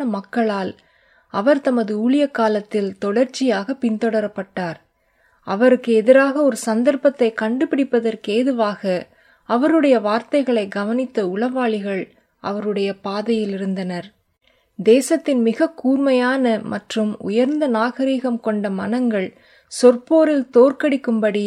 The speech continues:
அவரை தேடியிருந்தன. ஆனால் ஒருபோதும் அவர்களுக்கு அந்த சாத்தியம் கிட்டவில்லை.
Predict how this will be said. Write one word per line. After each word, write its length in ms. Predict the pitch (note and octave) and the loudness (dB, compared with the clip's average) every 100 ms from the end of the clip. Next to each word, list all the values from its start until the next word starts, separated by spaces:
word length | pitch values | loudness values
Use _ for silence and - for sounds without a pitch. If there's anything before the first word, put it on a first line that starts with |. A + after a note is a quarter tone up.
| - | -4
அவரை 320 | G3 G3 G3+ G3 | -4 -4 -4 -6
தேடியிருந்தன. 720 | - G#3 A#3 A3 G3 G3 F#3 F3+ - _ _ _ _ - | -4 -2 0 0 -2 -4 -4 -8 -10 _ _ _ _ -2
ஆனால் 320 | C4 C#4+ B3+ | 0 2 4
ஒருபோதும் 680 | A3 C4 D4+ - E4+ F4 D#4+ | 6 4 2 4 4 4 2
அவர்களுக்கு 500 | B3 A#3 A3+ A3 A3+ | 0 0 0 -2 -2
அந்த 200 | G#3 G3+ | -4 -4
சாத்தியம் 640 | - F#3 A3 - G#3+ A#3 | -8 -6 -6 -4 -2 -2
கிட்டவில்லை. 640 | A#3 A3+ A3 G3+ F#3+ F#3 | -6 -6 -4 -4 -4 -6